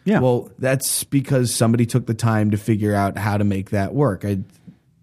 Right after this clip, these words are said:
Speaker 2: that's his right
Speaker 1: Right.
Speaker 2: to,
Speaker 1: I,
Speaker 2: that's
Speaker 1: uh,
Speaker 2: his right to design.
Speaker 1: I, I, but, but bringing it back real quick before we end to patents,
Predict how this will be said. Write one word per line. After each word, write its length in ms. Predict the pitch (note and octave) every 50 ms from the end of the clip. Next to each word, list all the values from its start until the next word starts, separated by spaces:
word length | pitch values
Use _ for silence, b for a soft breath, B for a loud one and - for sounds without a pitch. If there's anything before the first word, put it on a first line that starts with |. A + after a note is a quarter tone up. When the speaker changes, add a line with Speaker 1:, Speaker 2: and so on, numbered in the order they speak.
| _ _ _ _ _ _ _ _ _ _ _ _ _ -
Speaker 2:
that's 280 | - G#2+ A2+ B2 - -
his 260 | - C#3+ D3+ C3+ A2
right 200 | A#2+ B2+ C3 G#3+
Speaker 1:
Right. 240 | A#3+ F#3 C3 A#2+ -
Speaker 2:
to, 120 | - B2+
Speaker 1:
I, 40 | C#3
Speaker 2:
that's 280 | C3+ C#3 C#3 C3+ C#3+
Speaker 1:
uh, 40 | B2
Speaker 2:
his 180 | D#3+ F3 E3 D#3+
right 220 | D#3+ D#3 D#3+ D#3
to 80 | - D#3
design. 600 | C#3 C3+ A#2+ B2+ B2+ B2+ B2 B2+ B2 B2 B2 B2
Speaker 1:
I, 480 | - A2+ A2+ A2+ A#2 B2 A#2+ A#2 A2 A2
I, 20 |
but, 460 | A2 G#2+ - B2+ G#2+ G#2 G#2 A2 A2
but 360 | A2 G2+ G2 F#2+ F2+ - - -
bringing 500 | B2 A2+ G2+ F2+ G#2 G2 G2 G2 G2 F#2+
it 120 | F#2+ F#2+
back 280 | G2 G2+ G2+ G2+ G2+ -
real 120 | G2 F#2+
quick 260 | F#2+ - A#2+ B2 -
before 260 | - - - G#2 G2
we 140 | F#2 F#2 F#2+
end 360 | G#2 C3+ F3 D#3+ B2 G2 F2
to 280 | - - G2+ G2 G2 F#2
patents, 600 | - A#2 C3 D3+ C#3 A2 F#2+ G2+ G2 - -